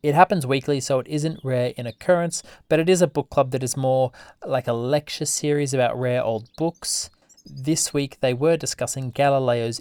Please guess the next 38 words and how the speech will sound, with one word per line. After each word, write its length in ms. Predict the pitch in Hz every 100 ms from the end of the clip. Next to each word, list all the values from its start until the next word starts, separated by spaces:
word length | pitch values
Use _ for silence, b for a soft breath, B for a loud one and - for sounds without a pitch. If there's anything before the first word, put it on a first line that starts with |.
| -
Il 160 | 156
Saggiatore, 1000 | 143 - 131 123 110 - 147 156 160 165 - B B _ _ -
and 220 | 165 131 _ _ _ -
I 120 | 147
gotta 180 | 165 165
say, 260 | - 139 170
I 180 | 131
was 220 | 131 123 - -
in 320 | 147 147 151
over 300 | - 131 123
my 200 | 117 107
head. 340 | 101 101 87 - _ - _ _ _ _ -
I 140 | 160
had 280 | 151 151 139
no 280 | 139 139 135
idea 320 | 127 123 117
that 120 | 113
it 60 | 110
was 140 | 117
going 220 | 127 117
to 100 | 113
be 160 | 123 117
like 220 | 110 -
this, 280 | 113 - - B B
not 200 | 151 160
just 180 | - 143
like 160 | 143 135
an 120 | 135 -
overview-y 640 | 143 147 139 131 131 135
style 400 | - 131 123 113
lecture 300 | 120 - 135
of 140 | 113
the 60 | 120
book, 300 | 123 113 - -
but 140 | 127
like 200 | 110 -
a 60 | 113
proper 960 | - - - 117 127 131 139 131